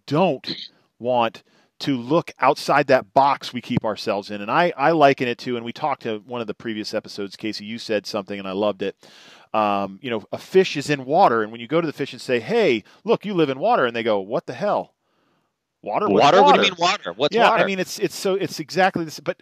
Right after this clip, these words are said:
Speaker 1: but I liken it to this, and I heard this, I don't remember who said it 'cause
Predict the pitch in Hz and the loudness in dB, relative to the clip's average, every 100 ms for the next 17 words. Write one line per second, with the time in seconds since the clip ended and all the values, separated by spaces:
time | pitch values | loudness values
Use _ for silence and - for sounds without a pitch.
0 | _ 165 - 175 226 196 180 147 - 139 | _ -8 0 4 6 4 2 -4 -4 -2
1 | 147 139 143 123 - 156 123 - 135 160 | -2 -2 -6 -10 -6 -6 -6 -8 -10 -10
2 | 139 120 110 113 - 113 101 - 101 - | -8 -8 -8 -10 -2 -2 -2 -6 -12 -12
3 | - | -16